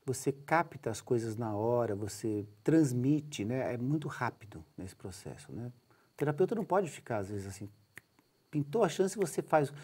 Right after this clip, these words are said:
coloca uma música. Você sente uma, uma dificuldade na pessoa, né? Que ela tá com, com es-, com dificuldade de verbalizar alguma coisa, né? Porque, às vezes, a gente não consegue verbalizar o que nós sentimos, né? Assim, o que, olha, por exemplo,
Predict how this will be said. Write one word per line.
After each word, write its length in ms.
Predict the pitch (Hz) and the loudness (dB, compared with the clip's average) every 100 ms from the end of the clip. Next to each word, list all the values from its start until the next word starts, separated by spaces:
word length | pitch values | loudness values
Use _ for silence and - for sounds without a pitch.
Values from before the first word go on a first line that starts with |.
| - - | -18 0
coloca 240 | 147 143 | 4 4
uma 120 | 143 127 | 2 0
música. 360 | 107 85 - | -2 -4 -12
Você 100 | - | -8
sente 260 | 139 202 196 | -4 -2 0
uma, 220 | 165 135 - - | 0 -2 -6 -6
uma 80 | 139 | -2
dificuldade 540 | 135 - 151 147 165 147 | -2 -2 0 4 4 4
na 100 | 143 | 0
pessoa, 420 | 139 - 117 104 | 0 -2 -2 -2
né? 120 | 113 | -4
Que 100 | 120 | -4
ela 80 | 117 | -4
tá 160 | 151 143 147 | -4 -6 -6
com, 140 | - 147 | -2 -2
com 320 | 147 - 165 | -2 -2 0
es-, 160 | 147 - - - - _ | 0 -8 -20 -20 -20 _
com 80 | |
dificuldade 540 | 165 - 196 160 180 160 | -4 0 -2 2 2 2
de 100 | 147 | 4
verbalizar 680 | 165 208 160 160 127 113 101 | 6 6 6 2 2 0 -2
alguma 240 | 90 95 | -2 -6
coisa, 380 | 95 78 62 - | -6 -8 -8 -10
né? 220 | 92 127 139 - - - - _ _ | -6 -6 -6 -14 -20 -20 -20 _ _
Porque, 180 | 180 214 | -2 0
às 80 | |
vezes, 140 | 185 190 | 0 -2
a 20 | |
gente 180 | 196 - | -4 -6
não 80 | 196 | -6
consegue 380 | 180 - 202 | -6 -2 0
verbalizar 480 | 127 104 98 90 98 | 0 -2 -4 -6 -8
o 20 | |
que 80 | 92 | -6
nós 140 | 104 98 | -6 -6
sentimos, 420 | 95 - 92 104 | -10 -8 -6 -4
né? 100 | 135 | -4
Assim, 200 | 135 - 104 | -4 -10 -14
o 80 | 127 | -16
que, 100 | - 143 | -8 0
olha, 240 | 156 101 - - - | 2 0 -6 -20 -10
por 100 | - | 2
exemplo, 380 | 180 135 101 - | 4 4 0 -6